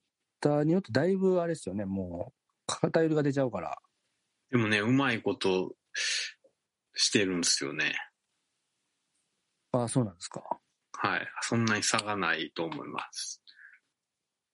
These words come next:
Speaker 1: うん、壁作れる以外にも他にどんな技があるんですか？
Speaker 2: うんと、そうっすね。あの、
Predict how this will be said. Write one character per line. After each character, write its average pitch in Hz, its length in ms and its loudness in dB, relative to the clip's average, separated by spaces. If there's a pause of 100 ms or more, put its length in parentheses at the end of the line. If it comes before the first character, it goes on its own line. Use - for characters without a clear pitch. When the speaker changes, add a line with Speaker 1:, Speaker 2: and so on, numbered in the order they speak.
(140)
Speaker 1:
う 120 60 -2 (280)
ん、 117 40 0
壁 147 320 2
作 - 260 0
れ 117 120 4
る 127 80 4
以 139 60 2
外 110 140 -2
に 95 60 -6
も 87 60 -10
他 110 240 0
に 113 80 2
ど 123 120 2
ん 120 60 2
な 117 80 0
技 107 260 -2
が 78 140 -4
あ 78 40 -4
る - 80 -18
ん 80 40 -20
で - 80 -20
す - 80 -14
か？ - 160 -6 (1080)
Speaker 2:
う 104 40 -4
ん 92 200 -2 (160)
と、 92 380 0 (1600)
そ - 540 -6
う - 20 -4
っ - 40 -4
す - 260 -2
ね。 85 120 0
あ 85 180 0
の、 80 680 -4